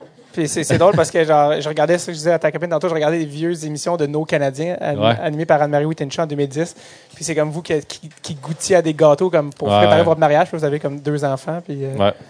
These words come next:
Speaker 2: ça va vite.
Speaker 1: Et là là.
Speaker 2: <laughs>
Speaker 1: C'est un message d'espoir que j'essaie d'envoyer aux gens. Euh, t'sais, je, je, je veux avancer parce qu'on a moins de temps que d'habitude, puis, euh, beaucoup d'affaires à parcou-, à parcourir. T'as été un petit peu à Tampa Bay.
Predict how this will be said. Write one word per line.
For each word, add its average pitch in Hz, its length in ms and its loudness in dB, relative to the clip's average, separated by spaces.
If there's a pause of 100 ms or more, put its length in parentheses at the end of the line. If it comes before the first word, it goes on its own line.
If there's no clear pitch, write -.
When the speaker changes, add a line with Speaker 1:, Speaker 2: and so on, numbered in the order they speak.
Speaker 2:
ça - 120 -8
va 92 100 -2
vite. 104 160 -2 (300)
Speaker 1:
Et 160 100 0
là 170 100 4
là. 147 140 0 (160)
Speaker 2:
<laughs> - 640 0
Speaker 1:
C'est 170 160 6
un 170 100 6
message 202 280 8
d'espoir 180 440 6
que 180 100 2
j'essaie 156 260 0
d'envoyer 156 380 0
aux 180 80 0
gens. 160 120 -2 (680)
Euh, 170 340 8 (100)
t'sais, 190 380 6
je, 180 240 0
je, 180 140 0
je 151 100 -6
veux 220 80 6
avancer 214 280 4
parce 269 140 2
qu'on 190 120 2
a 170 100 6
moins 175 240 2
de 196 60 -6
temps 220 180 0
que 202 80 0
d'habitude, 170 360 2
puis, 170 240 0
euh, 143 120 2
beaucoup 139 160 -2
d'affaires 196 260 4
à 175 60 4
parcou-, 156 240 2
à 170 140 4
parcourir. 170 340 2
T'as 180 100 -2
été 196 300 0
un 151 80 0
petit - 100 -12
peu 214 60 4
à 214 60 6
Tampa 165 280 0
Bay. 196 200 0